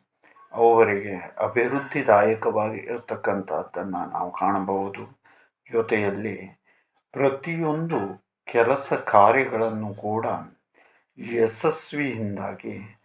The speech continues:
ಮಾಡ್ತಕ್ಕಂಥದ್ದು. ಜೊತೆಯಲ್ಲಿ ಸರ್ಕಾರದ ಕೆಲಸ ಕಾರ್ಯಗಳಲ್ಲಿ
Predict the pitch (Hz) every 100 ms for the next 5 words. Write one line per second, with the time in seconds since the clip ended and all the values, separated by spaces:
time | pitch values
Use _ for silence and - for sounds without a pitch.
0 | _ _ _ 113 107 104 107 107 113 110
1 | 107 107 107 107 101 - 113 107 _ _
2 | _ _ _ 117 117 120 127 123 123 135
3 | 110 95 _ _ _ _ _ - 117 113
4 | - 120 127 143 143 135 120 104 - _
5 | _ _ - 113 117 - 123 - 113 113
6 | 123 123 110 104 98 101 101 98 -